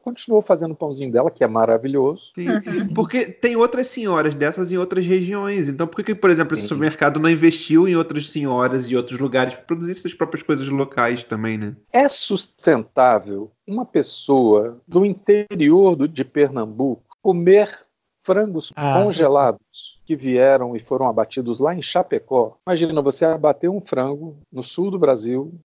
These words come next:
Speaker 1: refrigerado, congelado até Pernambuco, pra pessoa comer.
Speaker 2: Sim.
Speaker 1: É claro, gente, né? A gente na globalização vai pensar que isso é muito comum.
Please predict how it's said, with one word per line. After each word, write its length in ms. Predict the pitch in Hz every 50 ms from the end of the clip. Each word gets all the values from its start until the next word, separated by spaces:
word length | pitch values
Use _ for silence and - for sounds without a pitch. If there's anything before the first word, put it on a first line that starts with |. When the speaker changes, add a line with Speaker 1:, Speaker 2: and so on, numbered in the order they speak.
| -
Speaker 1:
refrigerado, 720 | 127 127 143 139 - 143 135 - 139 127 131 139 151 143 -
congelado 560 | - 147 139 127 131 127 120 123 131 131 127
até 180 | 120 - 160 170
Pernambuco, 640 | - 190 160 135 139 123 117 113 117 131 - _ _ _ _ _ _ _
pra 140 | _ 139 131
pessoa 720 | - 135 127 120 - 131 - - - 131 131 131 131 - _ _
comer. 400 | - 147 151 147 135 113 107 113 _ _ _ _ _ _ _ _ _ _
Speaker 2:
Sim. 200 | _ - 139 135
Speaker 1:
É 80 | 127 127
claro, 480 | 127 - - 170 175 175 147 - 113
gente, 500 | 101 98 104 101 117 - _ - - 139 - 127 131
né? 120 | 120 117 117 120 120 120 120
A 80 | 113 110
gente 300 | 104 117 127 127 - -
na 100 | 123 117
globalização 840 | 110 110 120 143 147 135 127 117 113 113 107 110 104 - - 131 127
vai 100 | 147 147
pensar 320 | - 147 139 - - 151
que 120 | - _ -
isso 100 | - 170
é 40 | 156
muito 200 | 151 156 - _
comum. 420 | _ - 214 226 185 170 175 190